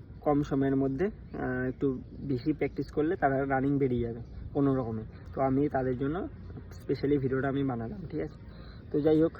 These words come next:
ভিডিওটা আর বেশি বড় করছি না, আহ, এখানেই আমি, উম, স্টপ করছি, ঠিক আছে? ভিডিওটা, আহ, ভালো লাগলে like, comment, share and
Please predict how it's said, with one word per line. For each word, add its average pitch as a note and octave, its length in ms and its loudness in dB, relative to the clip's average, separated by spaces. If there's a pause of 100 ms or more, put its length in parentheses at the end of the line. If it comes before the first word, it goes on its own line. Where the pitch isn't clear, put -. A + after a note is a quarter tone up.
(160)
ভিডিওটা C#3 300 4
আর C#3 60 8
বেশি C#3 220 4
বড় C3+ 260 2
করছি C3+ 280 0
না, D#3+ 100 -2
আহ, B2+ 960 -4
এখানেই C3+ 340 0
আমি, C3+ 240 2 (340)
উম, C3 600 -2 (320)
স্টপ C3+ 240 -2
করছি, C#3+ 320 -2 (480)
ঠিক D3+ 80 -2
আছে? D#3+ 200 -2
ভিডিওটা, C3+ 540 2 (340)
আহ, C3 200 -2
ভালো C3 240 2
লাগলে C3+ 400 2 (380)
like, C3+ 420 0
comment, C#3 320 2 (300)
share C#3 420 0
and C3+ 80 0